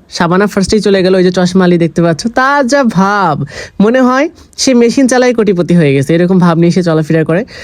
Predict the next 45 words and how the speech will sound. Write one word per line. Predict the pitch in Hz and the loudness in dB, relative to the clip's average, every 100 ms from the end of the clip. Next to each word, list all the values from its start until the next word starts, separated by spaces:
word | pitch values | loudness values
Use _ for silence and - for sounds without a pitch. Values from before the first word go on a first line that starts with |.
| - - | -20 -4
But | 262 | -4
সে | - 262 | 0 0
অনেক | 254 233 | 0 2
রসিক, | 214 214 269 - - _ | 0 0 -4 -4 -20 _
সে | - 190 | -4 -2
অনেক | 180 208 | 0 0
বেশি | 180 180 196 | 0 0 2
ভালো, | 170 160 233 - - - | 2 0 -2 -10 -20 -8
আলহামদুলিল্লাহ, | 151 156 160 160 160 160 | -2 0 2 2 2 0
তার | 185 175 | 0 0
মন | 165 | 2
মানসিকতা | 160 160 170 170 180 - | 2 0 0 -2 -4 -2
অনেক | 208 226 175 | 0 2 2
ভালো। | 165 135 156 | 0 0 -2
এখন | 180 226 | 0 0
আবার | 247 247 | 0 0
তোমরা | 254 247 | 0 2
অনেকেই | 226 202 214 | 2 2 0
কমেন্ট | 190 175 165 | 0 0 0
করে | - 156 | 0 0
বলবা, | 139 131 139 147 _ - | 0 0 -2 -6 _ -4
"তুমি | 240 | -2
কাকে | 240 214 196 269 | 0 -2 0 2
বললা | 226 180 165 | 2 2 2
শাবানা? | - 156 160 135 - | 0 0 -2 -2 -6
আর | - 190 | -8 -4
শাবানাটাই | - 190 190 220 233 240 226 | -2 0 2 2 0 -2 -2
কে?" | 156 127 - - - - | -4 -4 -8 -18 -18 -4
তো | 220 | -2
শাবানাটা | 214 202 233 262 | 0 0 0 0
হচ্ছে | 247 233 247 | 0 0 0
আমার | 233 | 0
ভাবি, | 196 175 151 247 - - - | 2 0 0 -2 -6 -20 -12
সে | - 208 | -4 -2
অনেক | - 247 285 269 | 0 0 0 2
রসিক, | 208 196 233 226 | 0 2 -2 -2
অনেক | - 175 180 | -2 0 2
রসিক, | 180 175 233 233 - | 0 0 -2 -4 -2
অনেক | 180 147 | -2 0
রসিক। | 135 - - - - - | -4 -4 -8 -14 -18 -10
আর | 165 170 | -6 -2
তার | 196 | -2
সাথে | 220 240 254 | 0 0 2
যদি | 254 247 | 2 2
তুমি | 262 | 0